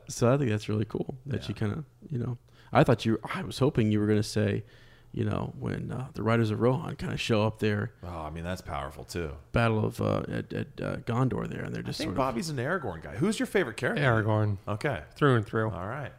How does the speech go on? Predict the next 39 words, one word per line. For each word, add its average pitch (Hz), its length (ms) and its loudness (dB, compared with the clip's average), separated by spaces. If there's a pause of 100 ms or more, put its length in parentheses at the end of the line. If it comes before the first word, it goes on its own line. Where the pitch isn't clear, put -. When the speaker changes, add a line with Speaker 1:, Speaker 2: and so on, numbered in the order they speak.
Speaker 2:
There 95 100 -8
you 92 140 -8
go. 101 260 -6 (440)
He's - 120 -20 (420)
a - 140 -20
pretty - 240 -14
popular 101 440 -6
young 95 280 -6
man. 104 260 -4 (600)
Speaker 1:
All 107 60 4
right. 104 280 4
Yeah. - 260 -8
Well. - 200 -10 (260)
Speaker 2:
Well, 90 80 -2
he's 87 100 0
not 80 120 -2
really 73 160 -4
young. 73 220 -8 (760)
Um, 139 340 6
you 175 80 -8
guys 254 160 4
want 254 140 -2
some 208 100 -8
strawberries 220 400 2
with 185 80 -4
cream? 208 320 -2 (120)
Speaker 1:
Yeah, 156 200 6
sure. - 260 -4
I 110 60 0
would 113 160 0
like 123 200 -2
some. - 260 -10
Speaker 2:
All 117 60 2
right. 120 180 6
I'm 131 180 0
getting 160 320 2
a 117 60 4
little 123 380 4
lazy. 117 420 -2